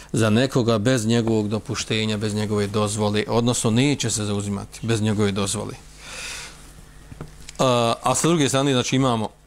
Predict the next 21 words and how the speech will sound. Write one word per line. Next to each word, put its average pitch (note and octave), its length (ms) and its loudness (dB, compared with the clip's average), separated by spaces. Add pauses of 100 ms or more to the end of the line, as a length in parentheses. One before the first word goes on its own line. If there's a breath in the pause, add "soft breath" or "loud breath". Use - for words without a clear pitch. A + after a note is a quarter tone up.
(120)
i C#3+ 100 4
druge B2+ 280 2
kuranske A2 520 -2
ajete A2 300 2
koji G#2 220 2
to, A2 240 0 (1300)
koji B2 140 2
potvrđuju C3+ 540 2
tu, A2+ 340 2
tu C3 140 4
vrlo C3 280 2
bitnu B2+ 260 0
stvar. F#2+ 360 -4 (1080 loud breath)
Da, G#2 260 2
znači, G#2 380 2
moraju C3 420 4
se A#2 180 0
ispuniti B2 400 0
ta B2 220 2
dva A#2 280 0
šarta. - 420 -4